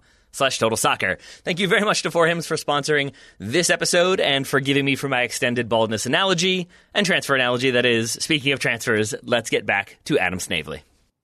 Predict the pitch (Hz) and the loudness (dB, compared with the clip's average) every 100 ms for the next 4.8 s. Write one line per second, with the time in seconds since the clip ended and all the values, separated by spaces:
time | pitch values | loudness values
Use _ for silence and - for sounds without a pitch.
0 | _ 110 101 110 104 - - 139 - 107 | _ -6 0 0 0 -4 0 0 -2 -4
1 | - 147 139 135 131 113 107 110 107 - | -2 0 2 2 0 -2 -4 -2 -2 0
2 | 185 196 151 143 151 143 - 135 127 92 | 0 2 0 -2 -2 -2 0 0 0 -2
3 | 113 - - - 165 165 110 127 131 127 | -6 -6 -10 -2 -2 -2 -6 -4 0 2
4 | 117 117 113 113 104 104 107 | 2 0 0 0 0 2 -2